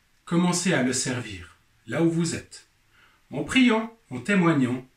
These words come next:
et en faisant les petits travaux. Vous pouvez aussi servir avec votre argent, en étant dans la libération et la générosité.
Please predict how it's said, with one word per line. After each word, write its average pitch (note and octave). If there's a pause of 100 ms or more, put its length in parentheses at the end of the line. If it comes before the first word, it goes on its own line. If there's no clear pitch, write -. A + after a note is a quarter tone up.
(120)
et C3+
en B2+
faisant A#2+ (260)
les A2+
petits F3+
travaux. C3+ (1400)
Vous -
pouvez G3+
aussi G3
servir E3
avec C3
votre A2+
argent, B2+ (580)
en B2
étant D3
dans D#3
la A#2+
libération E3 (520)
et A2
la G2+
générosité. A2